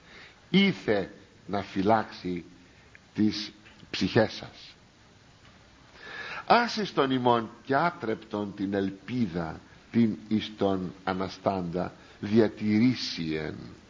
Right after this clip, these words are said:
Και ήθε να διατηρήσει την ελπίδα, ε, της, ε, εις τον αναστάντα Χριστόν, άσυστον και άτρεπτον,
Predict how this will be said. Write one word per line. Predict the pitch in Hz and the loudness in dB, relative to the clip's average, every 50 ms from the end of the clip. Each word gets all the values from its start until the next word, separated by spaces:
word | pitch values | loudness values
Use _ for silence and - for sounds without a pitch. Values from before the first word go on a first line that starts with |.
| - - - - - - - - - - - - - | -20 -20 -20 -20 -20 -20 -20 -20 -20 -20 -20 -20 -4
Και | - - 113 | 2 4 6
ήθε | 131 185 214 208 - - - 113 117 135 160 190 - - - - _ _ - - - - | 6 6 6 4 2 0 2 2 4 4 2 0 -4 -10 -18 -20 _ _ -20 -20 -20 -4
να | - 113 117 | 0 2 2
διατηρήσει | 110 110 123 127 123 120 123 - 123 143 202 220 214 - - - 113 107 98 80 - - - - - - - _ | 2 4 4 4 4 4 2 0 0 2 4 2 2 0 0 0 2 2 2 0 -4 -8 -14 -20 -20 -20 -20 _
την | - 131 131 127 | 0 2 4 6
ελπίδα, | 135 135 131 123 - - - - - 180 214 220 196 135 101 101 95 87 80 73 - - - - _ - - - - - - - - - _ _ - | 6 4 4 2 0 -6 -12 -10 -4 0 2 2 2 4 4 4 4 4 2 -2 -8 -16 -20 -20 _ -20 -20 -20 -20 -20 -20 -20 -20 -20 _ _ -4
ε, | - 101 104 110 110 107 104 104 104 | 2 4 6 6 6 6 4 2 0
της, | 101 104 - - 104 101 95 - - - - - | -2 -6 -8 -8 -6 -6 -6 -8 -10 -10 -6 -2
ε, | 92 90 90 90 - | 0 0 0 0 2
εις | - 117 113 - - | 2 0 0 0 0
τον | - 110 104 101 98 90 - - - - - - - - - _ - | 0 0 0 0 -2 -6 -10 -12 -16 -20 -20 -20 -20 -20 -20 _ -2
αναστάντα | - 101 107 107 107 107 101 92 - - - _ - 156 185 202 202 196 180 156 131 135 117 104 87 - - - _ _ _ - | 2 2 2 2 0 -2 -2 -4 -8 -12 -14 _ 2 4 4 4 4 2 -2 0 2 2 2 2 0 -6 -14 -20 _ _ _ -12
Χριστόν, | - 95 95 92 - - - 160 175 190 208 214 190 - - - _ _ _ _ _ _ _ - - _ _ _ _ | -8 -6 -6 -6 -2 2 4 4 4 4 2 -2 -10 -16 -20 -20 _ _ _ _ _ _ _ -20 -20 _ _ _ _
άσυστον | - 135 160 160 135 - 180 170 - - 214 208 196 196 - - - - _ _ - | 2 2 2 2 0 -4 -6 -6 -2 0 0 0 0 -4 -10 -18 -20 -20 _ _ -12
και | - - 123 - - - | -8 -6 -6 -6 -4 -2
άτρεπτον, | - 120 117 - - 82 80 - - 80 76 67 | -2 -2 -2 -4 -8 -12 -14 -14 -14 -16 -16 -16